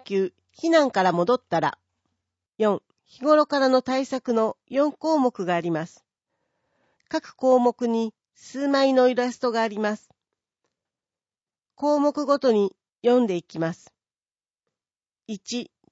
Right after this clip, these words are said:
事前の対策。かっこ一、住まいの耐震性を確保しましょう。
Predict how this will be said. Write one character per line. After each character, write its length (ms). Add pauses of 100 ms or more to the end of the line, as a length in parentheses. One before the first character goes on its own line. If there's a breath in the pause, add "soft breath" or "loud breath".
(120)
事 200
前 160
の 180
対 240
策。 440 (1300)
か 120
っ 120
こ 140
一、 380 (680)
住 200
ま 120
い 80
の 120
耐 240
震 280
性 240
を 140
確 260
保 120
し 180
ま 120
し 140
ょ 260
う。 60